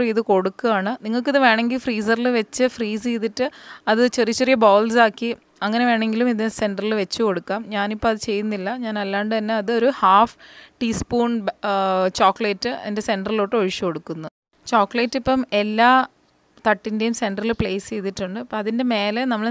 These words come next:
നേരത്തെ റെഡിയാക്കി വെച്ച ബാറ്റർ pour ചെയ്ത് അതൊന്ന് ഈവൻ ആക്കി എടുക്കണം. അപ്പോൾ അത് നമുക്ക്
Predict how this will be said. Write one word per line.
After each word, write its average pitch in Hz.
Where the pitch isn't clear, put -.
നേരത്തെ 208
റെഡിയാക്കി 208
വെച്ച 185
ബാറ്റർ 175
pour 214
ചെയ്ത് 208
അതൊന്ന് 233
ഈവൻ 226
ആക്കി 190
എടുക്കണം. 180
അപ്പോൾ 226
അത് 208
നമുക്ക് 208